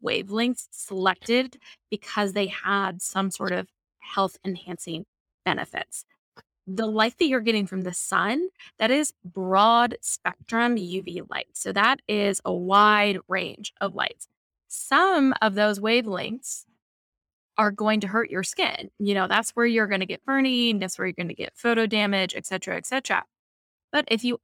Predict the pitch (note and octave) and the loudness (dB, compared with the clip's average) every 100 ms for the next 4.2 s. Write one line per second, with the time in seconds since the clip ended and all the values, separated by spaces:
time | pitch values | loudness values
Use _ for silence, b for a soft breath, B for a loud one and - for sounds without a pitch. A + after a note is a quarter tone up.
0 | A#3+ C#4 F4 - B3 G3+ - - - A#3+ | 0 2 0 -2 0 0 0 -2 0 0
1 | C4 - F#3 F#3 - C4+ E4+ B3+ F3 F#3 | 0 -2 -2 -2 -2 0 0 0 -4 -4
2 | - _ _ _ _ _ _ _ F3 A3 | -12 _ _ _ _ _ _ _ 2 4
3 | C#4 A3 - - G3 F3 A3+ C4+ F3 B3+ | 2 -2 -8 -2 -2 0 2 4 2 -2
4 | - - | -6 -10